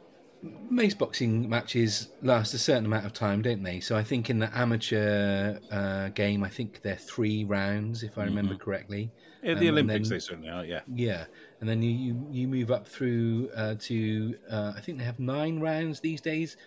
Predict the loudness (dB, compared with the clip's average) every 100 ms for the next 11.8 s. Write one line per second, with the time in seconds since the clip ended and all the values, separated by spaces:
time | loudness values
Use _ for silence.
0 | -12 -4 -4 0 2 4 2 2 2 2
1 | 2 0 -2 -2 2 4 4 2 0 -8
2 | -8 -10 -10 -10 -2 0 0 -2 -4 -2
3 | -2 2 4 4 -2 -12 -20 -20 -20 -8
4 | -8 -8 -10 -12 -10 -12 -10 -8 -6 -8
5 | -8 -12 -14 -10 -8 -8 -12 -14 -16 -14
6 | -16 -20 -10 -4 -4 -4 -10 -8 -4 0
7 | 0 -2 -2 0 2 4 4 2 4 4
8 | 4 0 -8 0 0 0 -4 2 4 4
9 | 4 2 6 4 4 -2 0 -2 0 -2
10 | -2 0 0 4 6 6 4 0 0 2
11 | 0 2 2 4 2 -2 -4